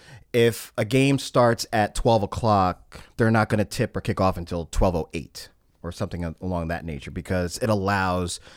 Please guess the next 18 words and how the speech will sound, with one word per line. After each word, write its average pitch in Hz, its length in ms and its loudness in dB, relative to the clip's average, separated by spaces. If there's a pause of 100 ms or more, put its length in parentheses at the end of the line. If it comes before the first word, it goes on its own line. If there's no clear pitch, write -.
(200)
T 131 180 2
V 110 160 0
to 104 100 -6
get 110 120 0
on 120 200 4
the 120 140 4
air 98 400 2 (380)
and 104 140 -4
kinda 113 240 0
tease 104 520 -2
what 107 160 -6
you're 104 160 2
about 92 280 0
to 95 80 -10
see. 80 480 -8 (580)
Well, 117 260 4
in 120 140 2
Europe, 127 560 4